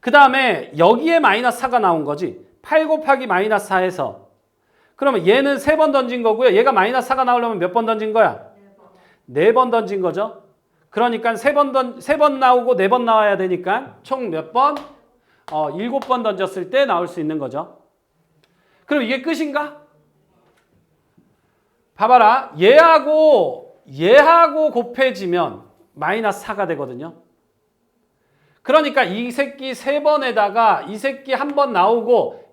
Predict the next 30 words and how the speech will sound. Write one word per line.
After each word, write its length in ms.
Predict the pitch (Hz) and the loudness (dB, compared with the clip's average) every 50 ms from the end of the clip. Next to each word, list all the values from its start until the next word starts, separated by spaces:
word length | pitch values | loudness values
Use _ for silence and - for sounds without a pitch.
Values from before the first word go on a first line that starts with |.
| - 151 | -6 -2
얘가 380 | 180 214 233 247 262 269 - | 0 0 0 0 0 -2 -2
두 160 | - 190 220 233 | -6 -8 -4 0
번 200 | 294 302 294 262 | 0 0 0 0
나오면 580 | 247 220 208 196 180 180 180 - 113 92 - - _ _ _ _ _ _ _ _ _ _ _ _ _ _ | 0 0 0 0 0 -2 -2 -2 -4 -8 -14 -20 _ _ _ _ _ _ _ _ _ _ _ _ _ _
이 120 | - 226 294 | -2 0 2
아이, 220 | 294 247 - 151 | 2 2 0 2
얘가 300 | 185 240 269 285 285 277 | 2 2 2 2 0 -2
두 100 | - 226 | -2 -2
번 160 | 226 277 277 | 0 0 0
나오면 260 | 262 254 240 214 190 190 | 0 0 -2 -2 -2 -2
이 80 | 254 | 0
아이가 220 | 269 247 220 196 160 | 0 0 0 -2 -4
되잖아. 320 | 151 131 131 120 113 107 - - _ _ _ _ _ _ _ _ _ _ | -4 -6 -8 -10 -10 -14 -18 -20 _ _ _ _ _ _ _ _ _ _
그러니까 120 | - 214 | -4 -2
한 220 | 214 285 302 302 294 | -2 -2 -2 -2 0
번, 200 | 302 302 269 233 | 0 0 0 -2
두 120 | 254 262 | -4 -4
번, 160 | 247 247 240 | -2 -2 -4
세 160 | - - 294 294 | -2 -2 -2 0
번 160 | 294 285 262 | 0 -2 0
나오니까 680 | 262 240 240 233 214 208 196 - - 254 262 269 254 | -2 -2 -2 -2 -4 -8 -10 -8 -6 -4 -4 -4 -4
여섯 360 | 175 - 254 - 233 233 240 240 | -6 -6 -4 -4 -4 -6 -4 -6
번 180 | 240 233 220 | -6 -4 -2
나왔을 380 | 214 202 190 180 - 180 156 151 | 0 0 0 -2 -2 -8 -8 -6
때도 260 | 185 202 208 254 247 | -6 -4 -4 -4 -4
가능하죠. 580 | - 160 151 143 147 147 180 190 - 117 104 - _ _ _ _ _ _ _ _ _ _ _ _ _ _ _ _ _ _ _ _ _ _ _ _ | -4 -6 -10 -10 -8 -8 -10 -10 -10 -12 -16 -18 _ _ _ _ _ _ _ _ _ _ _ _ _ _ _ _ _ _ _ _ _ _ _ _
그래서 560 | - 190 208 202 190 202 226 254 254 247 254 | -6 -4 -4 -4 -4 -2 -2 -2 -2 -4 -6
총 360 | - - 247 254 240 226 - | -10 -10 -10 -10 -10 -10 -12
n의 260 | - 165 170 190 190 175 | -12 -8 -6 -4 -4 -4
개수는 800 | - 165 160 - - 175 170 165 196 233 254 254 - - - | -6 -10 -12 -12 -12 -10 -8 -8 -8 -8 -10 -12 -16 -20 -20